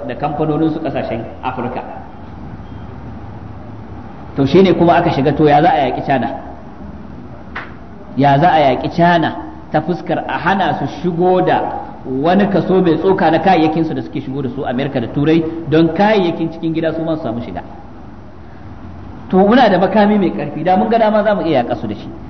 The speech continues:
To, amma da yake an jarrabi musulmi da miyagun shugabanni, babu yadda za a yi haka ta faru. Matuƙar ba Allah ne ya kawo canjin shi ba,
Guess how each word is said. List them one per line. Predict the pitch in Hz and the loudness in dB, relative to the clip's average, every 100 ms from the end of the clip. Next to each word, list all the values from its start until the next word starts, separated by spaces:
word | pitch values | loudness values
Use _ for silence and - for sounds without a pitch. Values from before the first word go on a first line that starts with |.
| - - - | -16 -10 -4
To, | 143 | -2
amma | 143 156 160 | 0 0 2
da | 147 | 2
yake | 156 156 135 113 - | 0 0 0 0 0
an | 156 170 | 0 2
jarrabi | 156 151 135 135 | 4 4 4 2
musulmi | 143 127 127 113 120 113 | 2 0 -2 -2 -2 -2
da | 139 | 2
miyagun | 175 214 165 170 160 | 4 6 4 2 -2
shugabanni, | 147 123 110 107 104 101 - - | -4 -4 -6 -8 -8 -10 -14 -4
babu | 151 147 | -2 0
yadda | 147 143 | -2 -2
za | 127 | -2
a | |
yi | 113 | -2
haka | 117 104 | -6 -10
ta | 98 | -12
faru. | 87 80 76 - - - | -10 -8 -10 -14 -12 -2
Matuƙar | 135 156 160 165 | 0 0 0 0
ba | 147 143 | 2 0
Allah | 143 | 0
ne | 127 131 | 0 -2
ya | |
kawo | 131 131 127 - | -2 -2 -2 0
canjin | 202 156 101 | 2 2 0
shi | - | -2
ba, | 107 | -6